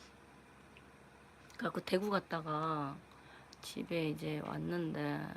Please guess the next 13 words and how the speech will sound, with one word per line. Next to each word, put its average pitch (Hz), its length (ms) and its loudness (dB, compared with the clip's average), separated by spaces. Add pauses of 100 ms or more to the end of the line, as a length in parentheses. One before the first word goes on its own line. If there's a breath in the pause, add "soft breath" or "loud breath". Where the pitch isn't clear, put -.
(720 loud breath)
아, 185 140 6
자꾸 - 280 2
시간이 - 540 6
자꾸 - 320 -2
빠지는 233 580 6
거예요. 165 180 4
오라버니 202 380 8
지-, - 160 -4 (220)
진짜 196 480 4
시간이 226 460 4
있잖아요. 147 420 4
천백 233 420 0
시간이었거든요. 175 840 6